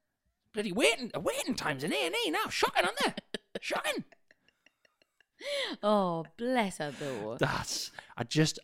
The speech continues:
Speaker 1: oh, I can see it in her he-, in my head. I can see the nana sitting. The granddad's obviously went in with them 'cause he's the bloke.
Speaker 2: Mm.
Speaker 1: And the nana's sitting just rubbing her back, just, <laughs> just
Speaker 2: They
Speaker 1: rubbing her
Speaker 2: all
Speaker 1: back.
Speaker 2: right?
Speaker 1: They are, it's all right there. And in,
Speaker 2: Mm.
Speaker 1: in that image, she's sitting there and she's got, like, a thousand yard stare while the nana rubs her back.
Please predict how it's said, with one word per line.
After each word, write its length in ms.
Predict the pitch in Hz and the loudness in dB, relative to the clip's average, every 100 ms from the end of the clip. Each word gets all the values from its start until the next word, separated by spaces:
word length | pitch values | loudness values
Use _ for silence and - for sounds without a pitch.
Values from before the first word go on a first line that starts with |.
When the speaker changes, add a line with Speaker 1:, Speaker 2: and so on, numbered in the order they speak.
| - | 6
Speaker 1:
oh, 160 | 139 147 | 6 8
I 80 | 127 | 2
can 100 | 127 | -2
see 340 | 120 - 135 143 | -6 2 4 4
it 60 | |
in 80 | 127 | 2
her 260 | 117 127 127 | 0 0 -2
he-, 100 | 139 | -2
in 80 | 123 | 0
my 60 | 113 | 0
head. 200 | 120 120 | 0 -2
I 80 | 127 | -2
can 80 | 113 | -4
see 480 | - - 143 120 - - _ - | -2 2 2 2 -4 -14 _ 0
the 80 | |
nana 380 | 123 143 143 113 | 2 4 2 0
sitting. 400 | - 160 - 98 | 0 -2 -2 -4
The 60 | 107 | -2
granddad's 340 | 147 160 160 | 4 6 8
obviously 260 | 151 147 139 | 6 6 6
went 220 | 135 139 | 6 6
in 120 | 131 | 4
with 120 | 117 104 | 2 2
them 100 | 104 | 0
'cause 140 | 104 | 0
he's 160 | 107 101 | -2 -2
the 80 | 101 | 2
bloke. 420 | 113 98 85 - | 4 4 2 -4
Speaker 2:
Mm. 400 | 175 175 170 170 110 | -6 -6 -6 -2 0
Speaker 1:
And 80 | 110 | 2
the 40 | |
nana's 400 | 110 117 127 135 | 2 4 4 2
sitting 300 | - 139 117 | 0 -2 -2
just 200 | 104 98 | -2 -2
rubbing 280 | 107 113 110 | 4 4 4
her 80 | 117 | 2
back, 340 | 117 101 - - | 0 -2 -6 -6
just, 320 | 110 - - _ | -6 -6 -10 _
<laughs> 140 | - - | -10 2
just 400 | 180 190 226 214 | 2 2 0 2
Speaker 2:
They 80 | 185 | 6
Speaker 1:
rubbing 180 | 254 269 | 8 8
her 80 | |
Speaker 2:
all 40 | 202 | 6
Speaker 1:
back. 100 | 190 165 | 4 4
Speaker 2:
right? 80 | 165 | 2
Speaker 1:
They 120 | 139 | 2
are, 160 | 143 143 | 2 0
it's 220 | 147 - | -2 0
all 220 | 143 156 175 | 4 4 4
right 200 | 175 165 | 4 2
there. 140 | 165 - - - | 0 -2 -16 -2
And 120 | 156 | 0
in, 100 | 196 | 2
Speaker 2:
Mm. 60 | 208 | 4
Speaker 1:
in 220 | 247 262 | 4 6
that 180 | 269 - | 4 6
image, 340 | 247 185 127 | 8 8 4
she's 180 | - 147 | 2 0
sitting 380 | - 208 208 151 | 2 2 2 0
there 160 | 113 110 | -2 -2
and 80 | 107 | -4
she's 120 | 123 | -6
got, 120 | 117 | -6
like, 120 | 113 | -6
a 40 | 113 | -4
thousand 380 | 143 139 147 | 0 0 0
yard 200 | 143 139 - | -2 -2 -2
stare 220 | 143 120 | -2 0
while 120 | 110 | 0
the 80 | 113 | 0
nana 240 | 123 117 | -2 -2
rubs 200 | 110 110 | -2 -4
her 40 | 110 | -2
back. 300 | 117 107 | -2 -4